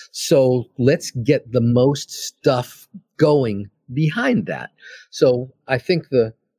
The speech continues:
the foundation of that, there's, like, an, an obvious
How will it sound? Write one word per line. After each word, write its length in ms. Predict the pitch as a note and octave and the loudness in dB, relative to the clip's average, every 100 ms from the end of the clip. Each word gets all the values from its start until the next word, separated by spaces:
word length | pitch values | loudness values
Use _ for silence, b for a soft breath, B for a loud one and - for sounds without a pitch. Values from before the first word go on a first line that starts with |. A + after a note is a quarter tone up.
| - | -8
the 80 | A#2 | -2
foundation 720 | D3 C3 A#2 D3+ F3 C3 G#2+ | 0 2 2 2 0 -6 -6
of 180 | G2 D#2 | -8 -8
that, 240 | F2 G2+ _ _ - | -8 -10 _ _ -6
there's, 180 | A#2 G2+ | -4 0
like, 200 | G#2+ A2 | -2 -2
an, 180 | G#2 - _ | -6 -8 _
an 140 | B2 A2+ | 0 2
obvious 580 | A#2+ G#2+ G2 F#2 - | 2 0 0 0 -4